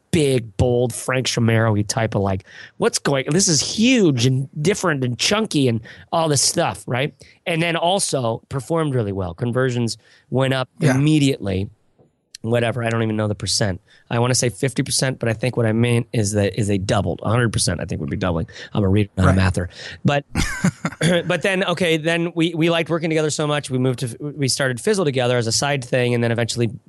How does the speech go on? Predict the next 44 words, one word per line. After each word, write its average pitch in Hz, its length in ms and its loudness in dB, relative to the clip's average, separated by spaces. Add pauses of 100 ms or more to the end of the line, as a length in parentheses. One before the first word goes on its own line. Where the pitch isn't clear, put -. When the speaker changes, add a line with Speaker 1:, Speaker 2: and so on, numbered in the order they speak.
(120)
Speaker 1:
pulled 127 260 0
those 113 180 0
things 107 320 -4
all 104 140 -2
together. 104 420 -2 (480)
Um, 113 340 0 (200)
Speaker 2:
Well, 185 80 2
that's 220 160 -2
what 262 60 2
I'm 202 100 4
saying. 185 280 2
The, 135 60 2
the, 151 380 0
the 160 120 0
question 175 400 0
is, 135 160 0
is 135 120 2
like, 135 180 -2
do 143 100 -2
you, 143 200 -2
are 147 240 2
you 143 160 4
feeling 160 420 2
that 127 180 0
now? 123 260 2
Do 123 100 -2
you 135 120 2
feel 156 320 0
like, 135 380 0 (680)
um, 131 480 4 (100)
the, 143 260 0
the 139 320 -4
things 196 300 2
inside 160 420 2
of 151 100 4
you 139 140 4
that 127 200 0
you 147 100 4
wanna 139 240 2
do 139 300 4
and 127 140 2
say 143 340 2
and 131 220 2
be, 131 420 2